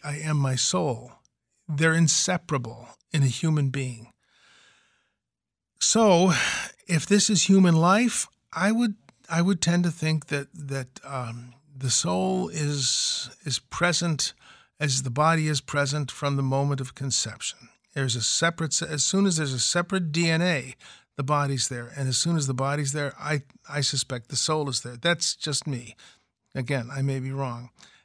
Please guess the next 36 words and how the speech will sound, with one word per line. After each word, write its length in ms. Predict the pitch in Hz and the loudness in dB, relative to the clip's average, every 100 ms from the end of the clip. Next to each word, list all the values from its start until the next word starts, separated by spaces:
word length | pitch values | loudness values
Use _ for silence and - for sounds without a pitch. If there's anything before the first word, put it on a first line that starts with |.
| - | 0
Now, 400 | 165 175 120 - - _ | 2 4 0 -8 -20 _
that 200 | 151 165 | -2 0
said, 460 | - - 214 147 - - - _ _ - | 0 2 2 0 -6 -16 -20 _ _ 0
it 140 | 175 | 4
is 180 | 170 165 | 4 4
incontrovertibly 1120 | 180 160 202 220 202 180 170 208 185 165 160 | 2 2 2 2 2 2 2 2 2 0 0
human 420 | 143 - 196 180 | 0 4 6 6
life 540 | 151 151 220 165 - - | 4 0 -2 -2 -6 -6
that 160 | 139 | -2
is 100 | 131 | -2
growing 380 | 117 156 156 151 | -2 0 2 0
in 160 | 143 143 | 0 0
the 80 | 143 | 0
womb 340 | 143 151 143 | 0 0 0
of 120 | 139 | -4
a 80 | 127 | -8
pregnant 400 | - 131 113 117 | -6 -6 -4 -4
woman. 440 | 156 180 127 120 - _ _ - | 0 0 0 -6 -18 _ _ -4
This 200 | 180 214 | 0 0
is 120 | 165 | 2
not 200 | 196 196 | 2 0
going 180 | 196 185 | 0 0
to 80 | 147 | 0
come 180 | 160 | 0
out 200 | 170 156 | 2 0
as 220 | 143 139 131 | 0 -2 -2
a, 100 | 113 - - | -4 -8 -12
as 140 | 143 123 | -6 -6
a 60 | |
duck-billed 560 | 120 151 139 156 135 117 | -4 -6 -4 -4 -4 -6
platypus. 580 | - 190 143 127 - - | -6 -6 -6 -8 -6 -4
This 180 | 160 180 | -2 0
is 260 | 156 - | 0 2
human 260 | 202 190 139 | 4 4 4
life. 560 | 147 214 - - - _ _ _ _ _ _ _ - | -2 -4 -8 -12 -20 _ _ _ _ _ _ _ 0
And 340 | 165 160 | 2 2